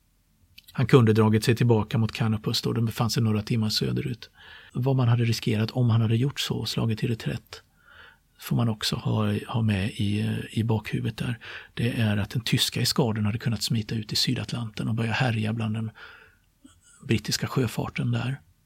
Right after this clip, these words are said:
som naturligtvis var, eh, väldigt viktig för, för, eh, den brittiska krigföringen.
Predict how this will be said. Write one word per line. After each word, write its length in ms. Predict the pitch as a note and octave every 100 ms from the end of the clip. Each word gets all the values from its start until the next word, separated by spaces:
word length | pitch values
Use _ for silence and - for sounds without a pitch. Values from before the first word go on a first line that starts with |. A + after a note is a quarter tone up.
| _ _ _ _
som 180 | - B2
naturligtvis 640 | A#2 C3 A2+ A#2 A2+ -
var, 240 | B2+ A#2 A#2
eh, 60 |
väldigt 500 | B2 A#2+ A#2 G#2+ G#2+
viktig 400 | A#2+ - - B2 - _ _ - - - - -
för, 440 | - - A#2 - - - -
för, 380 | - - G#2+ A2+
eh, 260 | A2 A2
den 140 | A2 G#2+
brittiska 420 | A2+ - - -
krigföringen. 720 | D3+ C3 - B2+ A#2 B2+